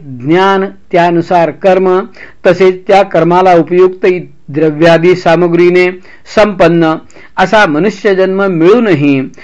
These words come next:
जर जन्ममरण फेऱ्यातून सुटण्याचा प्रयत्न केला नाही, तर व्याधाच्या जाळ्यातून सुटल्यानंतरही फळे इत्यादीच्या लोभामुळे पुन्हा त्याच वृक्षावर विहार करणाऱ्या वनवासी पशुपक्ष्यांप्रमाणे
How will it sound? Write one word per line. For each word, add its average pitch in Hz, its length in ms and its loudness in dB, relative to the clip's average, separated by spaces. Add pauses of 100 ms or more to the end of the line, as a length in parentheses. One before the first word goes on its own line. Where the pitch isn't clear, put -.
(220)
जर 214 160 2
जन्ममरण 196 720 -2
फेऱ्यातून 196 560 -2
सुटण्याचा 180 560 -6
प्रयत्न 175 400 -6
केला 180 340 -2
नाही, 175 600 0 (540)
तर 185 320 4 (320)
व्याधाच्या 175 800 0
जाळ्यातून 160 640 0
सुटल्यानंतरही 170 1200 -4 (300)
फळे 190 300 2
इत्यादीच्या 180 800 -2
लोभामुळे 151 640 -4 (340)
पुन्हा 170 320 0
त्याच 208 400 -4
वृक्षावर 175 520 -6
विहार 160 400 -2
करणाऱ्या 160 640 -2 (360)
वनवासी 180 680 -2
पशुपक्ष्यांप्रमाणे 180 1300 -4